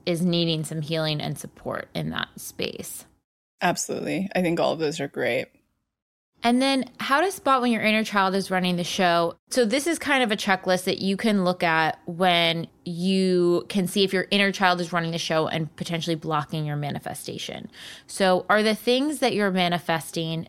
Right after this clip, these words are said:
Speaker 1: not showing up in your life the way that you want? Do you have reoccurring tests with a similar through line? Are you attracting the same dynamics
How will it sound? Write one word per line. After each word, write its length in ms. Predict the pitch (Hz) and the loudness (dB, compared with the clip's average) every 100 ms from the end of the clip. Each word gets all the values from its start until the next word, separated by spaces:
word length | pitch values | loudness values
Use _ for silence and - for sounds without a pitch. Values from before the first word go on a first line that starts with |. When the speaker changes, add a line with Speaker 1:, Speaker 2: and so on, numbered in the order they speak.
| - | -6
Speaker 1:
not 480 | 170 175 180 208 | -2 2 2 0
showing 460 | - - 208 196 190 | -2 0 2 2 0
up 280 | - 170 - | 0 0 0
in 100 | 180 | -2
your 180 | 170 170 | 0 0
life 400 | 156 156 160 - | 0 0 -2 -4
the 120 | 170 | -4
way 180 | 160 156 | -2 -2
that 160 | 156 | -4
you 140 | - 160 | -4 -6
want? 560 | 143 139 156 339 - - _ - - - _ | -2 -2 -2 -4 -8 -18 _ -20 -20 -20 _
Do 100 | - | 0
you 200 | 208 202 | 2 2
have 500 | 190 190 180 180 175 - | 2 2 4 0 -4 -12
reoccurring 760 | 175 185 208 240 - 220 208 202 | -4 0 2 0 0 0 2 0
tests 580 | - - 165 208 - - - | -2 0 0 0 -6 -14 -6
with 240 | 190 185 | -2 -2
a 80 | - | -4
similar 640 | 175 - 208 202 196 185 180 | -6 -2 2 4 4 2 0
through 380 | - 180 175 | -4 -2 -2
line? 500 | 156 147 139 165 262 - - - - | -2 -2 -2 0 -2 -4 -16 -20 -2
Are 100 | 185 | 2
you 160 | 202 202 | 4 4
attracting 600 | 196 - 214 196 - 214 | 0 0 2 2 2 0
the 80 | 196 | 0
same 400 | - 202 190 208 | -2 0 2 2
dynamics 800 | 214 202 175 160 160 170 - | 2 2 2 2 0 -2 -6